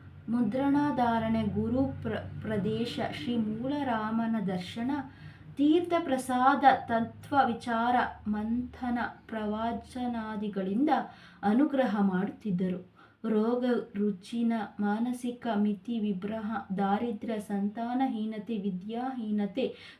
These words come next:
ಭೂತ ಪೇತ ಬಾಧೆ, ವಿವಾಹ ಇತ್ಯಾದಿ ಸಮಸ್ತ ಕಷ್ಟಗಳಿಂದ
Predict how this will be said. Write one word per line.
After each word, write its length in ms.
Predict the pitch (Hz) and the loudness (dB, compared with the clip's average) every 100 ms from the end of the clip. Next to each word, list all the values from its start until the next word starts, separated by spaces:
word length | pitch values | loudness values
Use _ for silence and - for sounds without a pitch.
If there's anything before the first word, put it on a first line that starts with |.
| 214 | 0
ಭೂತ 340 | 262 320 339 320 | 2 2 2 0
ಪೇತ 400 | 254 247 269 294 | 2 2 2 4
ಬಾಧೆ, 480 | 220 220 226 240 247 | 2 2 0 0 0
ವಿವಾಹ 520 | 214 214 214 240 - | 0 -2 -2 -2 -2
ಇತ್ಯಾದಿ 580 | 247 - 277 294 311 302 | -6 -6 -4 -2 -2 -2
ಸಮಸ್ತ 500 | 262 220 240 - - 269 | -2 -4 -4 -8 -8 -6
ಕಷ್ಟಗಳಿಂದ 680 | 202 196 - 247 233 214 208 | -4 -6 -6 -4 -2 0 2